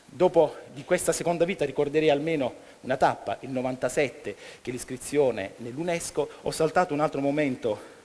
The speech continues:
tragico di Pompei, di cui è stato protagonista Fausto Zevi, l'ottanta, il terremoto. Eh, Fausto era proprio, eh, soprintendente di Pompei allora. Un terremoto che ha dato, ha creato una serie di problemi, eh, ovviamente a Pompei dopo il,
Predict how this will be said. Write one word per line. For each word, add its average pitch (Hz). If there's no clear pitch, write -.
tragico 123
di 113
Pompei, 156
di -
cui 135
è -
stato 131
protagonista 123
Fausto 151
Zevi, 147
l'ottanta, 127
il 104
terremoto. 147
Eh, 127
Fausto 160
era 123
proprio, 127
eh, 123
soprintendente 131
di 117
Pompei 139
allora. 175
Un -
terremoto 160
che -
ha 131
dato, 143
ha 127
creato 156
una 110
serie 160
di 123
problemi, 127
eh, 98
ovviamente 117
a 104
Pompei 151
dopo 123
il, 107